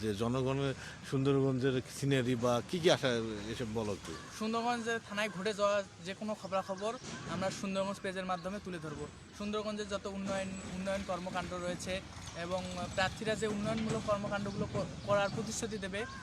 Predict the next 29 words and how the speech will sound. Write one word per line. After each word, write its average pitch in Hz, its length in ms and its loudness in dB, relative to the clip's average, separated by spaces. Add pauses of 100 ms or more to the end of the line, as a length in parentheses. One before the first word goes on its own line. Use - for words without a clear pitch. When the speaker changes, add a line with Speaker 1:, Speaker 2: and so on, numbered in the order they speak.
(220)
Speaker 2:
সেগুলো 214 280 2
আমরা 214 140 2
সুন্দরগঞ্জ 208 440 -2
পেজের 196 200 0
মাধ্যমে 190 360 0
তুলে 170 120 -4
ধরবো। 143 240 -6 (360)
এর 202 120 -2
ফলে 240 260 2
সুন্দরগঞ্জ 220 460 -2
পেজের 220 220 -2
মাধ্যমে 214 380 -2 (100)
সুন্দরগঞ্জের 202 480 -6 (380)
সকল, 247 280 4
আহ, 190 680 2
দৃশ্য, 196 300 -2
আহ, 170 880 0
উন্নয়ন 220 320 4
কর্মকাণ্ড 208 480 0
সুন্দরগঞ্জ 202 400 -4
পেজের 196 200 -6
মাধ্যমে 196 300 -2
জনগণরা 185 600 0 (280)
দেখতে 180 240 -4
পাবেন 202 440 0
এবং 180 260 -4
উৎসাহিত 175 320 -4
হবেন। 143 280 -6 (720)
Speaker 1:
আর 101 60 -4